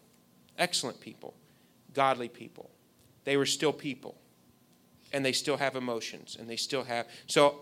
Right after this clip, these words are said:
so I'm not discounting your experience at high school because there may be teachers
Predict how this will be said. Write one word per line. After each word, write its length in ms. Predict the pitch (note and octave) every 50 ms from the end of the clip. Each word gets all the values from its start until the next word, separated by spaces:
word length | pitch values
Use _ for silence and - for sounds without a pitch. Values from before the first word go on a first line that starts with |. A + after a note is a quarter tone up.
| - -
so 280 | - - D#3 D3 D3 - - - -
I'm 280 | D3 D3 D#3 E3+ F#3+ G3
not 340 | G3 F3+ F3 F3 - - - - - - - - - - - -
discounting 960 | - D#3+ D#3+ D#3 - - - - F#3 F3 E3 E3 D3+ D#3+ - D#3 C#3 C3 C3
your 240 | B2+ C3+ C#3 C#3 C3+
experience 540 | B2 - - - - D#3 C#3+ C#3 C3 A#2+ -
at 80 | C3 B2
high 180 | - C3 B2+
school 240 | B2 - - - C3+
because 480 | B2 B2 A#2 - - - D3 B2+ - - - - - - -
there 180 | - D3+ E3 E3
may 240 | D3+ D3+ D3+ D#3+ E3
be 160 | D3+ E3 E3
teachers 580 | D#3+ - F3+ E3 D#3 - - E3+ E3 D#3+ E3